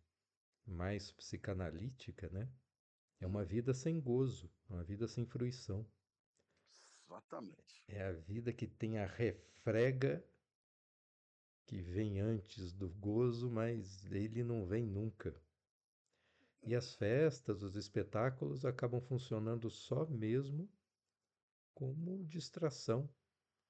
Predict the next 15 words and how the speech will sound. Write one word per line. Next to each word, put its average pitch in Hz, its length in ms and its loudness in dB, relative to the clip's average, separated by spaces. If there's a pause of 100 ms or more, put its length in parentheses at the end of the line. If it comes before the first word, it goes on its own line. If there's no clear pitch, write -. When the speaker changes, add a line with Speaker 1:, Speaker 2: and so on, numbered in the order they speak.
(760)
Speaker 1:
com 120 280 -10
esquecimento. 113 920 -4 (1000)
Por 117 140 2
Speaker 2:
Isso. 110 200 2
Speaker 1:
algum 135 100 4
momento, 120 760 2
com 95 500 -2 (600)
a 92 80 -8
beleza 95 640 0
do 90 140 -2
baile, 90 600 2
a 87 80 0
música, 92 640 -4
a 92 40 2
dança, 95 640 -2